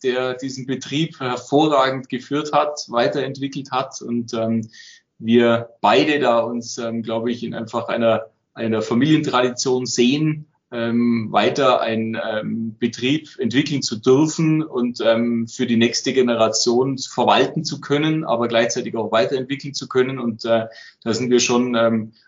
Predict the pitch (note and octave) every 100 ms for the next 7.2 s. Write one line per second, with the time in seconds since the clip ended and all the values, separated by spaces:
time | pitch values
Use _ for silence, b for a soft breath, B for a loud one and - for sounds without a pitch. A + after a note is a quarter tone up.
0 | _ B2 A#2 A#2 A2 A2+ C#3 C3+ C3+ C3+
1 | A#2 A#2 A#2+ G#2+ G#2+ A2+ - A#2 A#2+ A2
2 | A#2 - A2+ A2 A2 A2 - - B2 B2
3 | A#2+ A#2+ G#2+ G#2+ - A#2 G#2+ G#2+ A2+ A2
4 | G#2+ - - B2 C#3 C3 B2+ B2+ C#3 A#2+
5 | B2 - B2 B2 B2 A#2+ - D#2+ F2 E2+
6 | - F2 E2+ D#2+ - - _ - - A2
7 | G2+ -